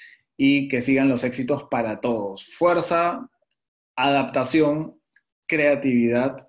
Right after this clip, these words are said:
y sobre todo, eh, generosidad. Hay mucha gente que, que no está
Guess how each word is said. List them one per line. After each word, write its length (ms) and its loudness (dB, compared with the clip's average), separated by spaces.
y 160 -6
sobre 340 -4
todo, 720 -2
eh, 600 -8
generosidad. 720 -4
Hay 100 -6
mucha 300 -2
gente 580 -4
que, 840 -6
que 320 -8
no 440 2
está 640 -2